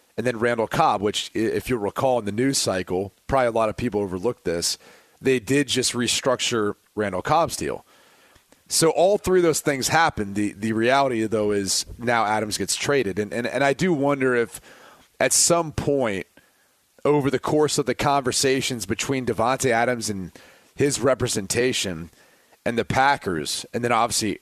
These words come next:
Aaron Rodgers, if Davante Adams got a sense that, "Yeah, I, I don't, you know, I, I don't know that it's in my best interest to hang around here if, if Aaron's not gonna be here for another,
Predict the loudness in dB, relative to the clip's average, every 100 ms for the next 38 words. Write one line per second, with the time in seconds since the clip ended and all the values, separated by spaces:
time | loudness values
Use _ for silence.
0 | _ -4 -4 0 0 0 0 -6 -8 -10
1 | -12 -20 -20 _ _ _ 0 2 2 0
2 | 2 2 2 2 2 2 0 0 0 0
3 | 0 0 0 -2 -4 _ -2 0 2 0
4 | -4 _ _ -2 2 4 4 2 0 2
5 | 2 2 2 -2 -8 -8 -2 -2 -2 -2
6 | 0 2 2 4 2 2 2 2 0 0
7 | -2 0 0 0 0 0 -2 -2 -2 -2
8 | -4 -8 -20 -20 _ -4 0 0 0 0
9 | 0 2 0 -2 -2 0 -2 -4 _ _
10 | _ _ _ 0 0 -2 -2 0 2 2
11 | 0 0 0 0 0 -4 -2 -2 0 0
12 | -2 -2 -2 -2 -2 -2 -2